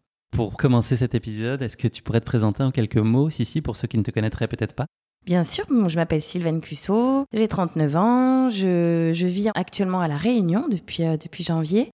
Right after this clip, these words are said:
Speaker 2: Je suis originaire du Mans, puisque je suis née, euh, là-bas. Euh, j'ai pas mal, euh, vadrouillé, euh, dans ma vie, puisque j'ai fait quelques années sur Toulouse, euh, quelques années sur Angers, et puis, euh, dans le Gard aussi à Uzès.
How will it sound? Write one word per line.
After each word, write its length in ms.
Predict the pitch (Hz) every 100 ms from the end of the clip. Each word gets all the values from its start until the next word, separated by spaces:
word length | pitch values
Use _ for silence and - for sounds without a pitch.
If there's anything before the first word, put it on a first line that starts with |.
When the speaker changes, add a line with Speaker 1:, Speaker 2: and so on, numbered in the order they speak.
| _
Speaker 2:
Je 100 | 156
suis 160 | 165 180
originaire 420 | 170 165 175 165
du 140 | 165 156
Mans, 260 | 151 226
puisque 260 | 254 - 156
je 100 | 147
suis 240 | 151 160
née, 320 | 151 160 156
euh, 160 | 147 147
là-bas. 340 | 147 143 190 - _ _ _ _ -
Euh, 480 | 156 151 147 147 151
j'ai 140 | 156
pas 120 | 160 170
mal, 200 | 196 226
euh, 760 | 240 233 226 226 226 226 220 220
vadrouillé, 920 | 185 208 214 190 214 202 214 226 220 202
euh, 300 | 180 175 170
dans 140 | 175
ma 160 | 180 175
vie, 160 | 165
puisque 220 | 233 - 180
j'ai 160 | 160
fait 140 | 165 180
quelques 340 | 170 - 170
années 180 | 165 165
sur 220 | - -
Toulouse, 560 | - 160 175 208 208 165 _ -
euh, 240 | 156 151
quelques 320 | 151 180 202 185
années 140 | 175
sur 260 | 175 180 165
Angers, 640 | 156 156 180 220 233 226
et 60 | 196
puis, 340 | - - 175
euh, 140 | 170 160
dans 120 | 151
le 80 | 160
Gard 220 | 160 170
aussi 320 | 165 - 175
à 80 | 160
Uzès. 500 | 151 156 208 -